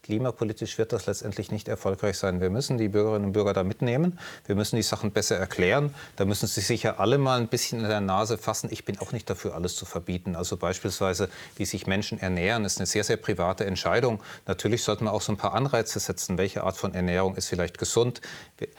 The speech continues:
Man muss die Kosten der Lebensmittelproduktion auch richtig bewerten. Also gerade bei der industriellen Fleischproduktion, wir machen ja, wir machen das nicht nur auf Kosten der Tiere,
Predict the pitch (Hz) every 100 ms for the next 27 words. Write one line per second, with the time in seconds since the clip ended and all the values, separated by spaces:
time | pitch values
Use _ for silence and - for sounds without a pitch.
0 | - 95 98 101 - - - - - 120
1 | 107 98 101 110 - 104 98 - 104 -
2 | - 98 95 87 98 - - 101 85 90
3 | 120 104 90 98 - 92 104 - - -
4 | 98 92 98 107 113 - 101 95 92 -
5 | 87 107 - 117 104 - - 95 90 85
6 | 87 107 92 87 87 - - - 90 82
7 | 85 104 - 107 - 98 90 - 95 -
8 | 92 90 - 101 120 127 117